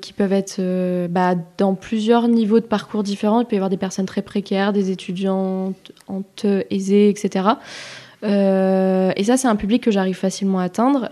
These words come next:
Mais en fait, le public qui est un peu plus difficile à atteindre, c'est, euh, le fait que, bah, dans la communauté queer, il y a énormément de personnes qui sont, euh, en situation d'isolement social. Et, euh, souvent, ça va être les profils,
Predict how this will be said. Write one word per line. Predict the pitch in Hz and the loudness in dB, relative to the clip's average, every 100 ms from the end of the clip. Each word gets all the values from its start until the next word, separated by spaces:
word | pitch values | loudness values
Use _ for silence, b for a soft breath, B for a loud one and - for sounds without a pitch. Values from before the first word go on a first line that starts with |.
| - | -8
Mais | 196 | -6
en | 190 | -4
fait, | 214 | -4
le | 214 | -4
public | 208 214 233 | -2 -4 -4
qui | - 196 | -6 -6
est | - - | -6 -2
un | 214 | 0
peu | 214 | 0
plus | 214 233 202 | 0 0 0
difficile | 196 196 - 196 | -2 -2 -2 -2
à | 185 | -2
atteindre, | 185 233 262 240 B B B | 0 2 2 0 B B B
c'est, | - - 226 233 - | -10 0 4 4 2
euh, | 180 185 180 170 165 | 0 0 0 -2 -2
le | 185 | 0
fait | 226 233 | 0 -2
que, | - 202 190 | -2 -2 -2
bah, | 190 185 | -2 -2
dans | 185 | -2
la | 185 180 | -2 -4
communauté | - 190 190 180 185 | -4 -2 -2 -4 -6
queer, | - 226 | -4 -2
il | 208 | -2
y | |
a | - | -4
énormément | 196 196 196 196 196 | -2 -2 0 0 0
de | |
personnes | 196 196 226 226 | -2 -2 0 -2
qui | 220 | -4
sont, | - 196 190 185 190 | -6 -4 -4 -6 -6
euh, | 180 180 | -6 -4
en | 190 | -8
situation | - 202 190 214 | -6 -6 -2 -2
d'isolement | 196 190 190 190 | 0 -2 -2 -4
social. | - 196 214 247 285 B B B B B - | -4 -2 2 2 2 B B B B B -2
Et, | 220 214 | 0 2
euh, | 202 196 | 2 0
souvent, | - 196 226 | -2 0 0
ça | 254 208 | 0 0
va | 202 | 0
être | 196 | 0
les | 208 | -2
profils, | - 202 - - 254 262 | 0 -2 -2 0 4 2